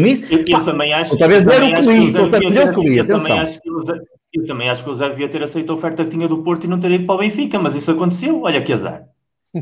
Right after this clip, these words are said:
Speaker 1: É, eu a-, a-, tá bem,
Speaker 2: Eu
Speaker 1: eu
Speaker 2: vou
Speaker 1: também
Speaker 2: impu-,
Speaker 1: acho que,
Speaker 2: vou impu-,
Speaker 1: eu na
Speaker 2: vou
Speaker 1: verdade
Speaker 2: impugnar
Speaker 1: também
Speaker 2: a
Speaker 1: acho que devíamos de
Speaker 2: contratação
Speaker 1: impugnar
Speaker 2: do
Speaker 1: todos os campeonatos do Porto, principalmente o apito dourado,
Speaker 2: E,
Speaker 1: deviam
Speaker 2: e,
Speaker 1: ter
Speaker 2: não,
Speaker 1: todos
Speaker 2: não, não,
Speaker 1: impugnados.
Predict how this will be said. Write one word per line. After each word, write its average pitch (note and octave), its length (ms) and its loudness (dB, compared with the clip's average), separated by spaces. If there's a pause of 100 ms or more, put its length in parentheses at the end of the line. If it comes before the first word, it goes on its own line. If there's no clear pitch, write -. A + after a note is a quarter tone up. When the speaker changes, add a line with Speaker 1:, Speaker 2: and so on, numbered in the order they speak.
(240)
Speaker 1:
É, A2 340 0 (120)
eu A#2+ 260 4
a-, - 60 6
a-, G2+ 400 -2
tá - 160 4
bem, G2+ 360 2
Speaker 2:
Eu D#3+ 80 4
Speaker 1:
eu F2 40 0
Speaker 2:
vou F#3+ 100 2
Speaker 1:
também A2 160 2
Speaker 2:
impu-, A#2+ 80 2
Speaker 1:
acho - 180 -4
que, - 140 -20
Speaker 2:
vou E3 140 -2
impu-, E3 300 -2
Speaker 1:
eu A#2 80 2
na B2+ 120 4
Speaker 2:
vou B2+ 80 4
Speaker 1:
verdade C#3+ 220 4
Speaker 2:
impugnar F3 140 2
Speaker 1:
também F3 140 4
Speaker 2:
a F#3 40 6
Speaker 1:
acho F3+ 120 2
que F#3 40 -6
devíamos F3 320 2
de F#3+ 60 2
Speaker 2:
contratação F#3+ 200 2
Speaker 1:
impugnar F#3+ 240 2
Speaker 2:
do G3 60 -2
Speaker 1:
todos G#3 160 4
os - 80 -6
campeonatos G3+ 460 2
do G#3 180 0
Porto, F#3 440 2
principalmente D#2+ 840 -8
o - 40 -2
apito A#2 200 -2
dourado, C#3+ 360 4
Speaker 2:
E, - 40 -6
Speaker 1:
deviam D#3+ 140 2
Speaker 2:
e, - 40 -4
Speaker 1:
ter D#3+ 100 2
Speaker 2:
não, D3 100 2
Speaker 1:
todos D3+ 220 0
Speaker 2:
não, D3+ 60 -2
não, C#3+ 80 0
Speaker 1:
impugnados. D3+ 520 4